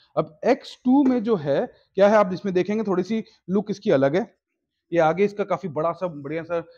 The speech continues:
अ, लाइट का पैनल दिया हुआ है, यहाँ भी काफी बोल्ड सा इसका लुक है। और इसमें भी आपको एलईडी लाइट्स मिल जाएंगे, बाकी सारे फीचर्स जो हैं वो, अ, जो गाड़ियों में है सब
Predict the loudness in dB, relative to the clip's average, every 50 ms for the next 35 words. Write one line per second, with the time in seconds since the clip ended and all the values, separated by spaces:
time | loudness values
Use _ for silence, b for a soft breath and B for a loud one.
0 | b b -6 -2 -2 -2 -2 -4 -8 -14 _ _ _ -6 -4 -4 -4 -4 -4 -6
1 | -6 -6 -6 -6 -4 -4 -2 0 0 2 2 2 0 0 0 -2 -4 -6 b b
2 | b b -8 -4 -4 -4 -4 -4 -4 -4 -6 -6 -6 -8 -10 -6 -2 0 2 2
3 | 2 0 -2 -2 -2 -2 -2 -4 -6 -4 -2 -2 -2 -4 -4 -4 -6 -6 -6 _
4 | _ _ _ _ _ _ _ -2 -2 0 0 0 -2 -4 -6 -10 _ _ -18 -14
5 | -10 -8 -4 -2 0 -2 -2 -2 -2 -4 -2 -2 -4 -4 -4 -4 -2 -4 -4 -4
6 | -6 -8 -6 -6 -4 -4 -4 -4 -4 -4 -4 -6 -6 -4 -2 -2 -2 -2 -4 -8
7 | -10 -8 -8 -6 -6 -6 -6 -6 -6 -6 -6 -8 -8 _ _ _ _ _ _ _
8 | -4 -2 0 0 0 -2 -4 -6 -6 -6 -4 -4 -4 -4 -4 -4 -6 -6 -6 -8
9 | -10